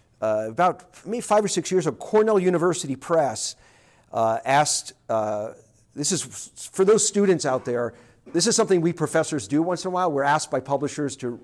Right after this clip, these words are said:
to referee books. Uh, and so this was, uh, a book that was submitted to Cornell University Press. And it was a, um, it was a kind of,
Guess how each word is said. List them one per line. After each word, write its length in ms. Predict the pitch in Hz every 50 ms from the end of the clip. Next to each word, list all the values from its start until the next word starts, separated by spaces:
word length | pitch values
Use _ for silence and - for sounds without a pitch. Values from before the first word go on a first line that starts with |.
| - -
to 140 | - 135 123
referee 380 | 127 127 - - 139 131 131
books. 560 | 127 131 143 165 196 196 - - - - - - - - - - - - - - _ _ -
Uh, 420 | 120 120 117 117 117 110 107 123 - -
and 340 | 135 139 143 139 147 143 135
so 200 | - 165 147 139
this 240 | 147 165 160 - -
was, 400 | 165 156 139 117 - - - 147
uh, 220 | 131 120 120 113
a 60 | 123 123
book 340 | 113 135 151 160 160 156
that 100 | - 143
was 160 | 131 135 127 -
submitted 400 | - 139 131 143 139 147 135 -
to 80 | 131
Cornell 380 | - - 160 147 139 139 143 - -
University 400 | 143 135 135 131 135 131 - 127
Press. 460 | - - 147 151 147 147 147 - - - - - - - - - _ _ _ _
And 260 | 160 160 160 165 165
it 140 | 170 165 180
was 400 | 165 170 170 165 160 139 - - - -
a, 560 | 147 147 147 143 139 135 131 127 127 131 - -
um, 580 | 127 123 120 120 120 117 110 110 110 110 101 - _ _ _ _ _ _ _ - - - _ _ _ _ _
it 60 | 185
was 120 | 170 170 175
a 60 | 175
kind 420 | 175 - - 202 208 214 220 214
of, 640 | 196 190 175 160 151 139 127 107 - - - - -